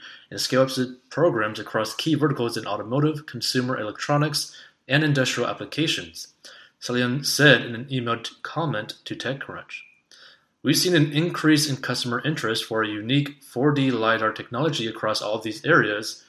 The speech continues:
in the past few months, and the additional resources will allow us to address this increased demand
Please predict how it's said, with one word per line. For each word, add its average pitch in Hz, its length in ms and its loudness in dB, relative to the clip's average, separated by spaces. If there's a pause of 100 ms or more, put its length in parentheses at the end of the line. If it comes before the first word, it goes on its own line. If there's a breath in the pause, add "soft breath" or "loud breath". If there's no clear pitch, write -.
(300 soft breath)
in 123 80 -8
the 127 60 -4
past 98 360 -6
few 95 120 -12
months, 101 560 -6 (520 loud breath)
and 113 140 -10
the 113 100 -2
additional 113 460 2
resources 113 500 -2
will 107 220 0
allow 113 300 2
us 135 140 0
to 123 100 0
address 123 400 0
this - 260 -6
increased 147 460 -2
demand 107 420 -4